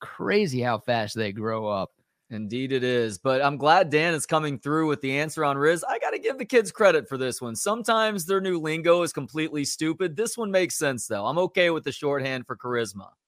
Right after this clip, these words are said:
Speaker 1: What do you think of this comment here? I, see, I don't know what this means. "I rizzed in my face on accident. Do you have T S U sunglasses?" Like, I don't, I don't think that's the proper use of Riz, but I don't know.
Speaker 2: Uh,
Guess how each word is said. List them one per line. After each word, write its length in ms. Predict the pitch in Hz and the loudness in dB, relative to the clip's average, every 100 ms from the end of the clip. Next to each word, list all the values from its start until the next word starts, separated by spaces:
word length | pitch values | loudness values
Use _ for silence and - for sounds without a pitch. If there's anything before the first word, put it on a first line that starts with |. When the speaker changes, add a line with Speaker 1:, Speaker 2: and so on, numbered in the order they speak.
| _ _ _ - | _ _ _ -6
Speaker 1:
What 120 | 143 | 2
do 40 | |
you 60 | 143 | 4
think 100 | 135 | 6
of 60 | 131 | 4
this 160 | 127 | 2
comment 480 | - 123 113 113 90 | 2 2 2 0 -2
here? 320 | 104 110 90 | -2 -2 -2
I, 140 | 120 147 | -2 -2
see, 160 | - 175 | 4 8
I 60 | 180 | 8
don't 140 | 196 | 10
know 220 | 175 170 | 10 8
what 260 | - 156 147 | 6 4 4
this 220 | 131 120 | 0 2
means. 480 | 139 147 85 - - - | 2 2 -2 -10 -6 -2
"I 80 | |
rizzed 420 | 113 131 156 160 165 | 0 4 6 6 4
in 160 | 151 | 2
my 160 | 143 123 | 2 2
face 340 | - 147 139 | 2 2 2
on 160 | 127 127 | 0 2
accident. 600 | 135 131 131 123 117 123 | 2 2 -2 -4 -4 -4
Do 60 | 120 | -2
you 160 | 135 | 0
have 180 | 139 131 | 0 -4
T 240 | - 143 | -4 -2
S 220 | 135 123 135 | -2 -4 -6
U 100 | 120 | -6
sunglasses?" 920 | - 156 156 131 107 101 - 107 - | 0 0 2 0 -2 -2 -6 -8 -4
Like, 200 | 117 - _ _ _ _ _ _ - | -4 -6 _ _ _ _ _ _ -6
I 60 | 147 | -4
don't, 160 | 170 - | -4 -6
I 60 | 190 | -10
don't 160 | 175 - | -10 0
think 240 | 233 240 190 | 6 6 8
that's 300 | 190 165 - | 6 6 4
the 240 | 156 135 - | 0 0 4
proper 360 | 175 180 165 147 | 4 4 4 2
use 380 | 147 160 143 | 4 2 4
of 160 | 147 113 | 0 2
Riz, 480 | 143 180 147 131 123 | 2 4 4 2 -2
but 220 | 127 123 - | -4 -4 -4
I 100 | 127 | 0
don't 220 | 160 160 | 2 4
know. 380 | 151 202 190 - _ _ _ _ _ _ _ _ _ _ - | 6 6 6 2 _ _ _ _ _ _ _ _ _ _ -4
Speaker 2:
Uh, 640 | 110 123 127 131 127 | 2 6 6 6 4